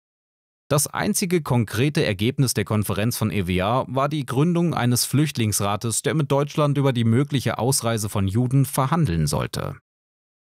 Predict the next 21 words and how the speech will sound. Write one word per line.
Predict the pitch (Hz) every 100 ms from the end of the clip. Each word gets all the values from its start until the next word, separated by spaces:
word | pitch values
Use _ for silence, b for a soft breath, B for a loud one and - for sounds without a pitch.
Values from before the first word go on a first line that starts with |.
| -
Wie | 80 117
lässt | 139 131 -
sich | 147
die | 123
Konferenz | - 110 104 101 123 -
von | 110
Evian | 107 87 92 95 107
historisch | 98 - - 107 95 - -
einordnen? | 85 71 - - 76 82 85 _ _ _ _ _ _ _ _ _ -
Der | -
Ausgang | 214 - 214 175
der | 120
Konferenz | 123 117 101 104 151 -
wird | 185 -
von | 214 156
vielen | - 233 208
Historikern | 147 - 131 139 117 101 104
als | - 104 -
moralische | 98 85 123 139 - -
Katastrophe | 107 95 87 - - 104 131 101 82
bezeichnet. | - - - - - - -